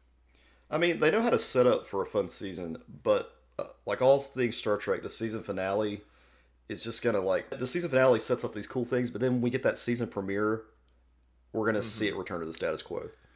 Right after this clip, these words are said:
Speaker 1: Like, do you remember when we
Speaker 2: Yeah.
Speaker 1: thought Mariner was gonna, like, go Indiana Jones with her girlfriend and go find
Speaker 2: Yeah, for
Speaker 1: artifacts
Speaker 2: at least,
Speaker 1: and shit?
Speaker 2: like, half a season or something, you know?
Speaker 1: Yeah, yeah, nothing. It was like a, it was like a, one episode,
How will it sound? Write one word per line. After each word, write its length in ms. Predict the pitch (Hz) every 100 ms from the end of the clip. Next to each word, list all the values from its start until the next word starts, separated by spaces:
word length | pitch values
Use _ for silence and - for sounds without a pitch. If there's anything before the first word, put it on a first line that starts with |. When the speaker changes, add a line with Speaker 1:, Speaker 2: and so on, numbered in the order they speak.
| _ -
Speaker 1:
Like, 100 | 110
do 60 | 127
you 80 | 185
remember 180 | 202 190
when 80 | 170
we 60 | 156
Speaker 2:
Yeah. 40 |
Speaker 1:
thought 180 | 147 117
Mariner 340 | 110 120 120
was 140 | 113 120
gonna, 140 | 113 107
like, 140 | 98
go 120 | 113
Indiana 380 | 110 110 113 107
Jones 500 | 90 98 104 110 104
with 100 | 104
her 60 | 98
girlfriend 520 | 101 104 113 110 107
and 80 | 90
go 300 | 95 92 87 -
find 340 | 98 104 101 -
Speaker 2:
Yeah, 300 | 247 170 95
for 60 | 107
Speaker 1:
artifacts 400 | 117 123 117 160
Speaker 2:
at 20 |
least, 160 | 139 131
Speaker 1:
and 80 |
shit? 60 | 123
Speaker 2:
like, 20 | -
half 240 | 120 -
a 80 | -
season 380 | - 104 92 80
or 60 | 85
something, 380 | 82 - 85
you 100 | 90
know? 220 | 104 98 107
Speaker 1:
Yeah, 200 | 127 85 - _
yeah, 200 | - 87 - -
nothing. 480 | 113 113 95 82 -
It 60 | 101
was 120 | 110
like 140 | - 101
a, 160 | 92 -
it 60 | 101
was 100 | 95
like 100 | -
a, 80 | - -
one 200 | 98 101
episode, 400 | 87 - 85